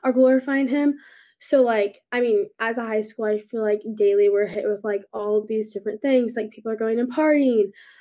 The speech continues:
or just, like, doing all these things that just aren't glorifying him, and just kind of understand, like, this life is temporary. And, like, yes, those things are gonna be tempting, and, like, there are gonna be times where I'm like,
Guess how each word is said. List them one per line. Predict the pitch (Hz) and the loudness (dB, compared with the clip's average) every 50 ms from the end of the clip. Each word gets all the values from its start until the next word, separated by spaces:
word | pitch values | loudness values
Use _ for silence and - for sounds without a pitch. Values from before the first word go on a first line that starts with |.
| _ _ - | _ _ -4
or | 233 233 | -2 -2
just, | 226 220 - | -2 0 0
like, | 233 233 226 220 | 0 0 0 0
doing | 247 240 240 240 | 2 2 2 0
all | - 220 226 226 | 0 0 0 2
these | 240 240 220 - - | 2 0 0 -4 -8
things | - - - 208 208 220 233 226 | -12 -8 -4 -2 -2 -2 -2 -2
that | 220 214 | -4 -4
just | 220 208 214 - _ _ | -4 -6 -10 -12 _ _
aren't | 190 190 202 226 226 | -8 -8 -8 -6 -4
glorifying | 233 220 220 233 233 240 226 220 226 214 | -4 -2 -2 -2 -4 -4 -4 -2 -4 -2
him, | - 214 214 226 | -2 -2 0 0
and | 247 247 233 226 | 0 -2 -2 -2
just | 220 220 208 214 - - _ _ _ _ _ | -2 -2 -4 -4 -8 -18 _ _ _ _ _
kind | - 262 262 | 0 0 2
of | 240 214 | 2 2
understand, | 226 233 233 226 - 233 220 214 208 214 | 2 0 0 0 0 0 0 0 0 2
like, | 214 202 202 - _ _ _ _ _ | 0 0 0 -2 _ _ _ _ _
this | - 247 247 247 | 2 2 2 2
life | - 226 226 220 247 | -2 -2 -2 0 0
is | 254 247 | 0 0
temporary. | - - 226 214 214 240 240 247 247 254 262 254 254 - - _ _ - | -2 -4 -4 0 0 2 2 4 4 4 4 2 0 -6 -20 _ _ 0
And, | 254 | 2
like, | 247 233 220 220 | 2 2 2 2
yes, | 247 220 220 214 220 - | 0 0 0 -2 -4 0
those | - 240 233 226 - | 0 0 0 0 0
things | - 208 208 220 214 208 | 2 2 2 2 0 -2
are | - 202 202 202 | -2 -2 0 2
gonna | 214 220 | 2 2
be | 214 226 220 214 | 2 0 -2 -6
tempting, | - - 208 208 208 214 233 233 233 | -4 -4 -2 -2 -2 -2 -2 -2 0
and, | 226 220 220 | 0 0 0
like, | 214 196 196 196 - - _ | 0 0 -2 -4 -6 -10 _
there | - 214 226 220 220 220 220 - | -6 -4 -2 -2 -2 -2 -4 -4
are | 208 202 202 208 | -4 -2 -2 0
gonna | 220 226 226 | 0 0 0
be | 226 214 | -2 -2
times | 214 - - 190 202 208 220 214 | -4 -6 -6 -2 0 0 0 0
where | 220 220 | -2 -2
I'm | |
like, | 226 220 214 | -2 -2 -2